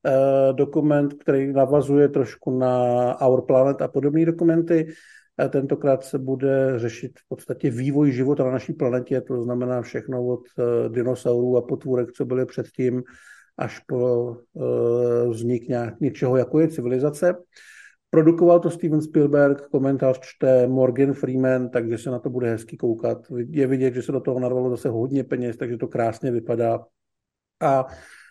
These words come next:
já nevím, jestli jsou tyhle dokumenty k něčemu, aby se člověk něco dozvěděl, protože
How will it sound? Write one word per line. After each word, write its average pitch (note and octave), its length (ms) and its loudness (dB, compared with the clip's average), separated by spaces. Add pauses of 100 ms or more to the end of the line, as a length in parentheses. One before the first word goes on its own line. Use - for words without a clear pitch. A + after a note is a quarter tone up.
(320)
já B2+ 160 2
nevím, F3+ 260 4
jestli G3+ 220 -2
jsou A#3 120 0
tyhle G#3 180 0
dokumenty G3 420 -2
k - 80 -10
něčemu, G3+ 280 -2
aby F#3+ 140 -2
se G3+ 60 0
člověk G3 240 0
něco G3+ 180 0
dozvěděl, C3 840 2 (120)
protože B2+ 1080 -2